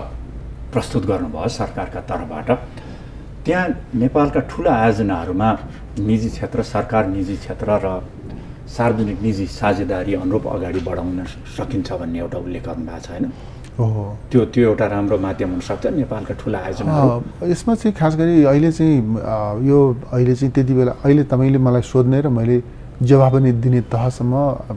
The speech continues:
Speaker 2: पर्याप्त गृह कार्य भइसकेका छैन।
Speaker 1: हजुर।
Speaker 2: तर पनि तपाईँले प्रसङ्ग उठाउनु भएको हुनाले म संक्षिप्तमा के भन्न चाहन्छु भने, सायद हामी यो ढङ्गले जान सक्दछौँ। जस्तो केही आयोजनाहरू, केही विकासका आयोजना, जस्तो, अ, हामीसँग तामाकोसीले एउटा अनुभव दिएको छ। तामाकोसीको अनुभवबाट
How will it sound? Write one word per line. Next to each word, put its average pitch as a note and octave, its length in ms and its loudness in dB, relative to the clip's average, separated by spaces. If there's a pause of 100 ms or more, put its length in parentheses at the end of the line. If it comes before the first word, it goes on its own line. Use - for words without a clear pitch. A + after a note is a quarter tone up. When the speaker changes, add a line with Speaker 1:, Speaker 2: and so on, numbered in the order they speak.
Speaker 2:
पर्याप्त C3 300 4
गृह A#2 300 2
कार्य A2+ 260 0
भइसकेका G#2+ 440 -2
छैन। A2+ 300 0
Speaker 1:
हजुर। - 500 -6 (200)
Speaker 2:
तर C#3+ 100 4
पनि F3 140 4
तपाईँले C#3+ 200 4
प्रसङ्ग C#3 360 0
उठाउनु B2 320 2
भएको A2 180 0
हुनाले A#2 200 0
म B2 100 2
संक्षिप्तमा A#2+ 480 0
के B2 180 -2
भन्न G#2+ 200 0
चाहन्छु G#2 380 -4
भने, C3 240 0 (500)
सायद D3 160 6
हामी C#3+ 180 6
यो E3+ 120 8
ढङ्गले A2 280 4
जान G#2 180 -2
सक्दछौँ। G#2+ 500 -6 (460)
जस्तो B2+ 180 0
केही F3+ 340 4
आयोजनाहरू, A2 560 2
केही B2+ 220 0
विकासका A2 440 -2
आयोजना, G2+ 240 0
जस्तो, D#3+ 220 4
अ, D#3+ 40 0 (480)
हामीसँग B2 600 2
तामाकोसीले B2+ 600 2
एउटा G#2+ 200 -2
अनुभव A#2 280 2
दिएको G2 300 -2
छ। - 100 -8 (1500)
तामाकोसीको F#3 520 6
अनुभवबाट D#3+ 520 6